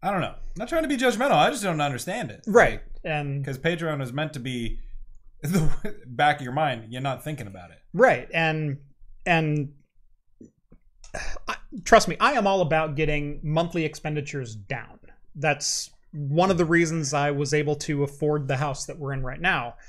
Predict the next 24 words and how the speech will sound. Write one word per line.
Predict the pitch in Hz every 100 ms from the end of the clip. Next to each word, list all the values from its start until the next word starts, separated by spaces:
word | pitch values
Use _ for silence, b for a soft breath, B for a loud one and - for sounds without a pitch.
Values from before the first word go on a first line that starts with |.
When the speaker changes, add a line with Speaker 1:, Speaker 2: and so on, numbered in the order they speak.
| b b
Speaker 2:
is | 160 151 139 -
taking | 165 165
a | 147
good | 117 107 165 156
hard | 139 156 139
look | 147 147
at | 139 -
everything | 165 170 170 170 156
that |
we | 143
did | 139 135
financially | 131 131 156 160 135 127 127 - - _ _ _ _ _ _ -
and | - 151 147 143 143
paring | - 151 156
everything | 151 143 143 139
down | 156 180
and | 151
going, | 139 139 127
"What | 139
are |
the | 139 135
essentials? | - 160 165 160 135
What | 143
are, | 143 135